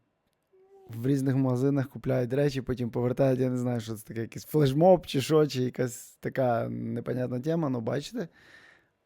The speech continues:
Продавці не розгубились, власники магазинів не розгубились і викрили, <laughs> типа, як, е, злочинну банду чи що, чи як їх там назвати, я не знаю.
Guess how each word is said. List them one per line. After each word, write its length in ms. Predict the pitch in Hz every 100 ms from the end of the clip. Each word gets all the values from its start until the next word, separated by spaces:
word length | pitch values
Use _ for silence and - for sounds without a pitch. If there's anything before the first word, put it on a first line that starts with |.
| _ _ _ _ _ _ _ _ _ _ _ _ _ _
Продавці 520 | 131 123 120 107 147
не 100 | 139
розгубились, 640 | 127 117 117 107 151 175 117
власники 460 | 123 123 131 123
магазинів 460 | 117 120 117 131 127
не 100 | 120
розгубились 640 | 117 117 117 170 170 - _
і 260 | - 165 175 - - - - _ _
викрили, 1080 | - 110 143 165 170 185 180 170 170 165 165 160 170 156 151 180 165 175 190
<laughs> 880 | - 165 180 175 135 110 _ _ _
типа, 360 | - 139 143 147
як, 300 | 143 123 -
е, 540 | 131 131 127 123 120 123
злочинну 540 | 131 143 160 156 156
банду 460 | 143 156 160 151 151
чи 200 | 147 143
що, 220 | 147 147
чи 140 | 143
як 140 | 135 127
їх 160 | 180
там 180 | 131 123
назвати, 500 | 123 120 127 135 131
я 120 | 120
не 100 | 113 113
знаю. 420 | 110 117 127